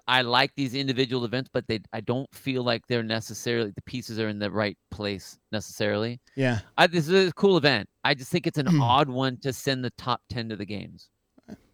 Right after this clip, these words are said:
Speaker 2: Well,
Speaker 1: It just
Speaker 2: this is
Speaker 1: seems
Speaker 2: a, well, it's not a part A. So this is event five.
Speaker 1: Right.
Speaker 2: And <clears throat> is it straight into?
Speaker 1: Yeah.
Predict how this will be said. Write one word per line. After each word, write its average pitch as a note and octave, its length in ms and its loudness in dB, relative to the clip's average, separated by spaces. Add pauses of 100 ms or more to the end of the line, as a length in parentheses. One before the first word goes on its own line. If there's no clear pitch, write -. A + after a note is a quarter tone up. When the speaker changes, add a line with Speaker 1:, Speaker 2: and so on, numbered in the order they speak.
(460)
Speaker 2:
Well, F3 100 10
Speaker 1:
It D#3+ 40 4
just D3 40 4
Speaker 2:
this F3+ 200 6
is F3+ 140 6
Speaker 1:
seems - 20 8
Speaker 2:
a, C#3 460 8 (420)
well, E3 120 8
it's E3+ 140 4
not A3+ 140 6
a - 20 4
part A3 280 6
A. B2 360 4 (380)
So - 140 4
this D3 200 4
is E3 140 6
event D#3+ 320 6
five. B2 580 4 (680)
Speaker 1:
Right. C3+ 280 -2 (280)
Speaker 2:
And C3 720 6 (180)
<clears throat> D3 480 8
is B2 140 0
it B2+ 60 2
straight D3+ 360 4
into? G3+ 480 0 (640)
Speaker 1:
Yeah. G#2 260 -6